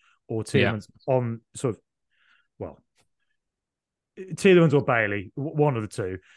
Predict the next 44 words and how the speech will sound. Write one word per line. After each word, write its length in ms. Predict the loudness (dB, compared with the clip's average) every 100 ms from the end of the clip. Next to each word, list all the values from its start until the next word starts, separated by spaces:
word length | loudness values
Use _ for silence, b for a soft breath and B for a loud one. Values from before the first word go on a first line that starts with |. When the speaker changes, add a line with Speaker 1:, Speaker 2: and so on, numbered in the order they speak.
| b -4
Speaker 1:
Um, 280 | -2 -2 -2
and 100 | -2
then, 180 | 0 -2
well, 140 | -4 -2
Bailey 280 | 0 0 0
came 200 | -4 -6
on 60 |
for 80 | -10
Cash 320 | -12 -12 -10
effectively, 380 | -12 -12 -12 -10
didn't 180 | -10 -10
he? 40 |
And 100 | -12
Tielemans 300 | -8 -8 -8
came 160 | -8 -10
on 60 |
for 100 | -10
Diaby. 400 | -6 -2 -2 -4 -10 B B B _ 2
I 40 |
was 120 | 2
slightly 260 | 4 2 2
surprised 340 | 0 2 2
with 80 | 2
Diaby 280 | 2 2 0
coming 160 | -4
off, 100 | -4 -8 -8
just 320 | 0 0 0
that 100 | 2
I 60 | 2
wondered 520 | 2 0 0 -6 -6
whether 400 | -4 -2 -4 -6 _ _ _ _ _ _ _ _ _
Emery 320 | -4 -2 0 -2
should 260 | -4 -14
tr-, 220 | -18 -20 _
maybe 460 | -4 0 2 2 2
experiment, 640 | -2 -6 0 0 0 -6
because 220 | -10 -12 -2
Diaby 360 | 2 4 2
played 220 | 0 0
on 100 | 0
the 80 | -2
right 320 | -2 -2 -2 -4 _
for 380 | -10 -6 -4 -6 -12 _ _
Leverkusen. 720 | 0 0 0 -6 -10 -12 -18